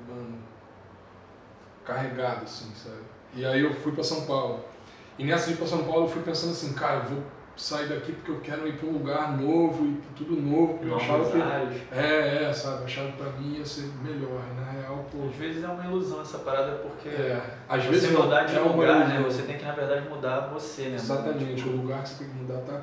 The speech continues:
Speaker 1: tá aqui, sacou? Bom, mas naquele momento parecia,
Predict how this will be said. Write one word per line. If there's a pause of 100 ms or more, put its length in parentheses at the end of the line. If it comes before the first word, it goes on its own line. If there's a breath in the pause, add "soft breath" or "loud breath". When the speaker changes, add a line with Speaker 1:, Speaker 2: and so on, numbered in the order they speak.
(120)
Speaker 1:
tá
aqui,
sacou? (460 loud breath)
Bom,
mas
naquele
momento
parecia,